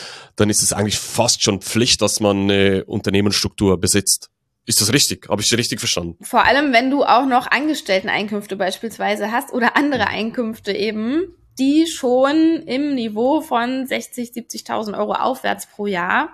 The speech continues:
Speaker 2: angesiedelt sind, weil dann bist du ja automatisch schon im Spitzensteuersatz.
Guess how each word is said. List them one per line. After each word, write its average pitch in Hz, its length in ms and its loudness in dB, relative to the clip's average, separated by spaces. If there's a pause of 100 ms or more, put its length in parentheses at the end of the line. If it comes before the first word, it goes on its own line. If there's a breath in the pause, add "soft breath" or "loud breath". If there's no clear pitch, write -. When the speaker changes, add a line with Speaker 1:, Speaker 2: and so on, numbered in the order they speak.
(540)
Speaker 2:
angesiedelt 214 680 -2
sind, 226 220 -2
weil 214 120 6
dann 262 180 0
bist 285 200 -4
du 294 40 0
ja 240 140 4
automatisch 233 520 -2
schon 226 160 -4
im 226 100 -4
Spitzensteuersatz. 208 1000 -8